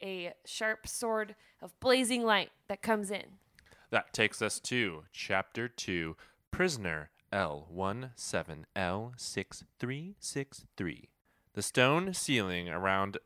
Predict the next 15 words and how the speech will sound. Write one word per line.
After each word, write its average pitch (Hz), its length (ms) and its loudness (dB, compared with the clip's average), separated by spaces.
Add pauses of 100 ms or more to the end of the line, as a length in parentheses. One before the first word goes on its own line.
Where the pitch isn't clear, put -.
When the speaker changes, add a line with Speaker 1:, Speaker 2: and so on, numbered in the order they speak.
(140)
Speaker 2:
Darrow 101 380 2
splits, - 800 -2 (280)
and 95 80 -8
he 92 160 -4
learns 95 460 -2
that - 160 -16
the 95 80 -8
jackal 92 520 2
has 85 180 -4
been 90 180 -6
keeping 104 400 -4
him 87 160 -2
inside 90 460 4 (320)
a 104 120 8
hollow 113 600 8